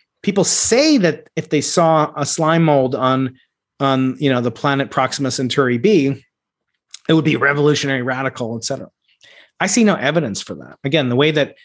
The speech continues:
not only that humans treat the ocean <laughs> or treat, you know, the, uh, white rhinoceros, or whatever. But the way that human beings treat other human beings, you know, we're, we're talking in a, in a, in a time, you know, for the archives, if this is, is viewed years from now or, or listened to years from now,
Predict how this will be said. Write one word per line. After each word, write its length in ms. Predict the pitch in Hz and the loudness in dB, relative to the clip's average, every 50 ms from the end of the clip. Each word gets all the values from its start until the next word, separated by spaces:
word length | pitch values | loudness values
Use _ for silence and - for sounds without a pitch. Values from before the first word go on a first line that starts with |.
| _ _ _ - | _ _ _ -2
not 120 | 180 233 | 0 2
only 120 | 277 269 214 | 4 4 4
that 160 | 170 151 127 | 2 2 0
humans 420 | - - 175 180 175 160 151 135 - | 0 2 2 4 4 4 2 0 -4
treat 240 | - - 147 123 - | -4 -6 -6 -6 -6
the 120 | 123 - | -6 -2
ocean 440 | 123 135 147 143 - - 143 143 139 - - - 160 131 - | 2 2 2 2 2 0 0 0 0 -2 -2 -2 -4 -6 -6
<laughs> 340 | - - - - - _ - | -8 -20 -20 -20 -20 _ -4
or 120 | 131 135 | -2 -2
treat, 520 | 131 - - - 156 143 139 135 - - _ _ _ _ _ _ | -2 -2 0 2 2 2 2 2 -2 -8 _ _ _ _ _ _
you 100 | - 147 | -2 -2
know, 220 | 135 123 113 101 127 | 0 0 -2 -4 -2
the, 500 | 143 139 135 127 117 113 101 123 120 113 | 0 2 2 2 2 0 0 0 0 0
uh, 40 | 113 | 2
white 340 | 113 123 135 139 - 131 | 2 2 0 0 0 -2
rhinoceros, 1000 | 123 123 120 120 123 123 131 139 - - 139 131 131 131 123 - - - - - - _ _ _ _ - | -2 -2 0 0 0 0 0 0 0 0 0 0 0 0 0 -2 -4 -8 -8 -10 -16 _ _ _ _ -2
or 100 | 127 127 | 0 2
whatever. 320 | 127 117 110 110 123 123 - - - - | 2 2 2 0 -2 -4 -10 -12 -6 -2
But 140 | - 185 170 | 0 0 2
the 60 | 208 | 2
way 120 | 196 233 277 | 4 4 4
that 160 | 269 302 - | 4 2 2
human 280 | - 226 226 220 208 190 | 4 4 4 4 4 4
beings 240 | 196 196 190 175 | 4 4 2 2
treat 240 | - - 196 180 165 | 0 0 0 0 0
other 200 | 160 156 151 139 | 2 2 0 0
human 260 | - - 143 131 113 | 0 0 -2 -2 -2
beings, 440 | 101 139 202 262 - - - - - 139 | -2 0 -2 -2 -4 -6 -14 -14 -10 -6
you 60 | 127 | -4
know, 80 | 113 | -4
we're, 240 | 110 123 139 147 - - - - - _ _ | -2 -2 -2 -4 -4 -8 -14 -20 -20 _ _
we're 100 | - 143 | -2 -2
talking 320 | - - 190 185 196 185 170 | 0 0 0 0 2 2 2
in 100 | 151 151 | 4 2
a, 60 | 151 | 2
in 220 | - 139 139 135 | 0 0 0 0
a, 160 | 131 127 123 - | 0 -2 -2 -2
in 140 | - 127 127 | -2 -2 -2
a 80 | 120 113 | -2 -2
time, 600 | - - - 147 143 143 143 139 143 143 127 - _ _ - | -4 -2 -2 0 0 2 2 2 0 0 -2 -6 _ _ -6
you 100 | 139 127 | -4 -2
know, 100 | 113 104 | -2 -2
for 160 | - - 127 | -2 -2 -2
the 120 | 117 110 | -2 0
archives, 640 | - 127 131 147 - - 143 131 135 135 139 135 131 | 0 2 0 0 0 0 0 0 0 0 -2 -2 -2
if 140 | 131 113 - | -4 -4 -2
this 240 | 131 120 - - 120 - - - - - _ _ - | -4 -4 -4 -6 -10 -12 -18 -20 -20 -20 _ _ -4
is, 180 | 135 117 113 | -4 -2 -2
is 240 | 123 - 131 120 110 | -2 -2 -2 -2 0
viewed 300 | 104 127 139 135 135 113 | 0 2 4 4 4 4
years 280 | 123 123 135 139 135 - | 4 4 4 2 2 0
from 140 | - 131 127 | -2 -2 -2
now 220 | 127 123 127 127 | 0 0 0 0
or, 280 | 120 113 113 117 - 120 | 0 -2 -4 -4 -4 -4
or 80 | 117 | -2
listened 300 | 117 127 127 - 135 127 - | 0 0 0 0 -2 -2 0
to 80 | 123 | 0
years 240 | 120 127 160 190 180 | 2 2 2 2 0
from 140 | - 131 113 | 0 -4 -4
now, 140 | 107 113 | -4 -4